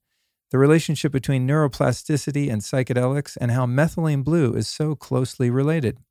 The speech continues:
my experience with Mambe as a former cocaine addict, why Chinese food makes you irritable, how Doctor Ted developed the most effective stress release I've ever tried. It's something called Trocalm, and it is incredible. We also talk about organic brain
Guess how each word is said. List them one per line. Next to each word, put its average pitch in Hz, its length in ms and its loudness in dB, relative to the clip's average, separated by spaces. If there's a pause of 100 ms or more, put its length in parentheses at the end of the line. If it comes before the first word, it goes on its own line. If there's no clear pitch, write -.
my 123 160 4
experience 127 560 -2
with 110 160 0
Mambe 127 640 2
as 113 180 -2
a 107 40 -2
former 110 320 -2
cocaine 123 440 0
addict, 123 340 -4 (320)
why 120 200 4
Chinese 127 460 0
food 131 240 -2
makes 120 260 -2
you 120 100 0
irritable, 127 580 2 (500)
how 139 140 6
Doctor 139 320 6
Ted 135 260 4
developed 123 380 2
the 120 80 0
most 113 260 0
effective 123 480 -2
stress - 460 -2
release 120 320 -2
I've 107 120 0
ever 113 200 0
tried. 123 440 0
It's - 100 -14
something 107 240 0
called 107 300 -4
Trocalm, 120 760 -2
and 110 240 -2
it 117 180 -2
is - 400 -6
incredible. 120 840 -4 (240)
We 127 60 4
also 127 220 4
talk 127 240 4
about 120 260 0
organic 123 540 0
brain 135 640 -2